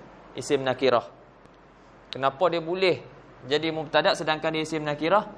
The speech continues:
Sebab dia ber-, beramal. Boleh juga misal yang sama,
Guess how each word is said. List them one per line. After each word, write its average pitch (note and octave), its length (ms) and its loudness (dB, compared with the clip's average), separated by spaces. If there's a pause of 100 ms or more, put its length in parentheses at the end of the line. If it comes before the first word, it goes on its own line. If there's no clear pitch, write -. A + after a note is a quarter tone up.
(300)
Sebab C3 320 2
dia C#3 80 -2
ber-, D3+ 240 0 (1040)
beramal. A2 400 -6 (3000)
Boleh D#3 240 4
juga C3 240 2
misal C3 320 -2
yang A#2+ 240 -2
sama, C3+ 400 0